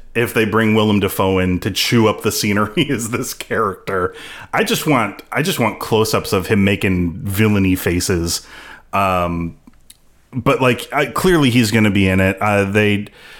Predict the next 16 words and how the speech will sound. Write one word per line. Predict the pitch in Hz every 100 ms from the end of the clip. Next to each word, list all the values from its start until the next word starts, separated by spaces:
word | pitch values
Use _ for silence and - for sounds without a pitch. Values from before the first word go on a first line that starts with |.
| - - - - 131
there's | 135 165
only, | 175 156 139
you | 147
only | 185 139
see | - 147
lightning, | 117 98 90 104 123 123 127 131
which | 113 113
I |
guess | 98 107 -
is | 101
there | 95 107
to | 101 113 98 95
signify | - 101 101 113 98
Jamie | 95 101 95
Foxx's | 104 98 104
Electro. | 95 92 92 107 101 95